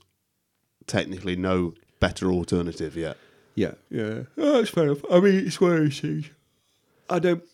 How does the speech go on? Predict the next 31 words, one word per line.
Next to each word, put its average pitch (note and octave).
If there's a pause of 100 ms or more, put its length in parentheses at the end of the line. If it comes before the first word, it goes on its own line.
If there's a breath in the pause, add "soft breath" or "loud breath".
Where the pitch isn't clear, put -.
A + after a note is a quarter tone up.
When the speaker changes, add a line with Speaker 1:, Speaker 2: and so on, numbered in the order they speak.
(300)
Speaker 2:
I -
don't, F3
<sighs> C#3
I D3
mean, D#3
def-, D#3+
deforestation's G#2
never F2+
good, D#2+ (160)
bearing G#2
in G2
mind F#2
the G2+
sheer A2
number G2+
of F#2+
people F#2
on, E2+ (120)
on E2
the F2
planet, - (880)
right? G1+ (960)
When A2+
you A2
look A#2
at G2+
that, E2 (140)
and G#2+
you G#2+
need A2+
trees. C#3